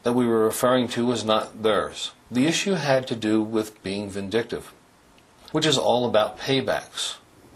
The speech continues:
We intuitively kept picking up that this person was very vindictive,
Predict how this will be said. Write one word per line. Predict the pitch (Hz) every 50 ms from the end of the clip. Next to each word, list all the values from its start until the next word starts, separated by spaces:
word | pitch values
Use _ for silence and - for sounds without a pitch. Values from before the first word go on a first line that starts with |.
| - - -
We | 135 139
intuitively | 139 135 - - 185 190 180 160 143 135 127 120
kept | - 143 131 -
picking | - 131 117 120 120 110
up | 107 110
that | - 120 110
this | 107 113 107 -
person | - - 117 110 104 - 120 113 107
was | 104 107 104
very | 98 90 95 95 98 101
vindictive, | 98 - 104 104 127 143 143 - 82 71 69 -